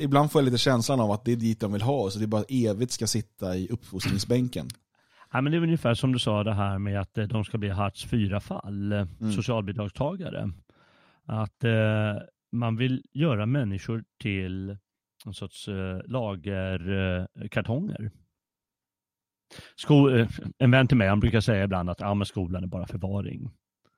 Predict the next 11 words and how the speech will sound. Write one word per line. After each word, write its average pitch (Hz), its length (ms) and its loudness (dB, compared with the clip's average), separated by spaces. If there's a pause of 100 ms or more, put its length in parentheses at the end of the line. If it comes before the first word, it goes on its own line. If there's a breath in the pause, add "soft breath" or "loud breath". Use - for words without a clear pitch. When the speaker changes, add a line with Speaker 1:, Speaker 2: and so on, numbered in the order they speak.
(920)
Speaker 1:
Mm. 110 240 -6 (220)
Speaker 2:
Och 147 80 4
det, 151 380 6 (120)
det 160 80 4
blir 147 280 2
ju 240 120 -2
förstås - 380 -2
den 107 240 2
funktionen 143 920 -2 (200)
när, 98 560 0 (120)
eh, 95 600 0